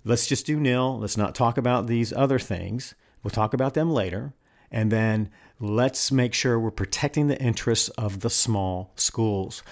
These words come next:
Because some of these things that these athletes are asking for, this medical coverage, oh my gosh, how are the small schools going to afford it?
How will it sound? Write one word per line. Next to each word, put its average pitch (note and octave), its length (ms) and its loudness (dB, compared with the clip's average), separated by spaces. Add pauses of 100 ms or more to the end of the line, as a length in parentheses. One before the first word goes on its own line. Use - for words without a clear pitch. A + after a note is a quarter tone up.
(300)
Because G#2+ 320 2
some C3 180 0
of D3+ 80 2
these E3 220 2
things F#3+ 280 0
that C3+ 60 -6
these D3+ 140 2
athletes E3 400 0
are C3+ 60 2
asking E3+ 320 2
for, B2+ 180 0
this C#3 160 0
medical E3 300 0
coverage, - 320 0
oh F#3 80 2
my E3 120 2
gosh, E3 320 -2 (300)
how G3+ 260 0
are G#3 60 4
the E3 80 -2
small E3+ 380 2
schools F3+ 460 2
going E3+ 240 2
to - 140 -4
afford E3+ 460 -2
it? A2+ 160 -2